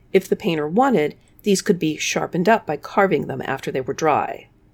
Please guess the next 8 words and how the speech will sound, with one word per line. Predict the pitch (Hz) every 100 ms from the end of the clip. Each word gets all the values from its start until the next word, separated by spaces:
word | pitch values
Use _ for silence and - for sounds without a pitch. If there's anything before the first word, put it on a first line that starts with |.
| _ _ _ _
These | - 208 -
built-up | - 175 277 302 285 -
forms | - 165 147 143 -
are | 165
called | 170 - 151 147 - _ _
pastiglia, | - 185 - - 214 156 123 - - _ _ -
meaning | 180 165 156 - _
pastework, | - 208 - - 120 -